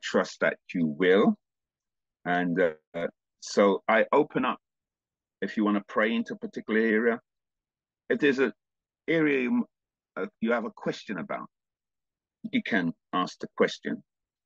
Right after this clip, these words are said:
If you have a comment, you can comment, whatever the case might be. I leave it to you in Jesus' name. Anybody?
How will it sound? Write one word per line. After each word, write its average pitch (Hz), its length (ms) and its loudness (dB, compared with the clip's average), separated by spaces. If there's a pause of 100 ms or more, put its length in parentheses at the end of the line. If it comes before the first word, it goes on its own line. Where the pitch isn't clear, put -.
If 104 140 0
you 113 60 4
have 101 100 2
a 127 60 -2
comment, 139 380 0 (280)
you 117 140 4
can 143 340 2
comment, 78 380 -2 (800)
whatever 101 280 4
the 110 80 2
case 107 340 0
might 104 240 -2
be. 73 220 -6 (1500)
I 87 100 -2
leave 92 260 0
it - 160 -8
to - 80 -8
you 87 260 -6 (120)
in 110 120 -4
Jesus' - 420 -6
name. 65 160 -12 (680)
Anybody? 107 500 4